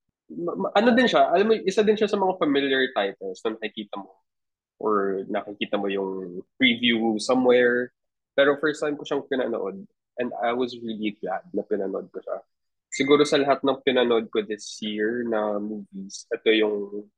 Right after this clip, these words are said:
pinaka nagustuhan ko. Uh, it's about this very dysfunctional family na nag-unite sila dahil sa,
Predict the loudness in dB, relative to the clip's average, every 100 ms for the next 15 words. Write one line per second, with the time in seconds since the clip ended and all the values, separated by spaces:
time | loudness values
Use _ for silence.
0 | _ _ _ _ 0 0 2 0 0 -2
1 | -4 -4 -6 -10 -10 _ _ 4 6 6
2 | 4 2 0 2 -2 -4 -10 -16 -18 _
3 | _ _ _ _ -2 2 4 2 0 -4
4 | -4 -2 -2 0 0 2 0 -2 -2 -4
5 | -4 -8 -16 _ _ -2 2 4 4 2
6 | 0 -2 _ _ -2 0 2 2 4 2
7 | 0 -2 -6 -8 -2 0 0 -2 -4 -4
8 | -2 -2 -4